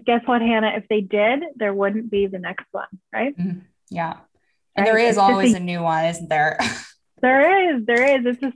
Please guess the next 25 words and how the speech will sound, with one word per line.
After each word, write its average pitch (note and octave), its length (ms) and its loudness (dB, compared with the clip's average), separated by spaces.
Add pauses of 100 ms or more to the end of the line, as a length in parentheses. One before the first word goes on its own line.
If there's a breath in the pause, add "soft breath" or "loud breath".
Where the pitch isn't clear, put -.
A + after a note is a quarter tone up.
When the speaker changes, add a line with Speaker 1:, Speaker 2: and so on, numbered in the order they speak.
Speaker 1:
cycle. B3 360 0
And G3 120 -2
I F#3+ 80 -6
talk G3 240 -4
a G3+ 40 -2
lot F#3+ 300 0
about G3+ 280 0
that F#3+ 200 -2
when F#3+ 100 -14
I F#3 60 -18
do F#3 160 -6
any A3+ 160 -6
public G#3 360 -4
speaking A3+ 420 -2
or F#3+ 340 2 (340 loud breath)
in A#3 160 4
my A3+ 140 4
practice, G#3 500 -2 (120)
right? G#3 120 0
The G#3+ 100 -2
diet, G3 380 -2 (200)
like, G3 160 -6 (360)
binge G3 380 0
cycle F3+ 320 -2
is F#3+ 80 0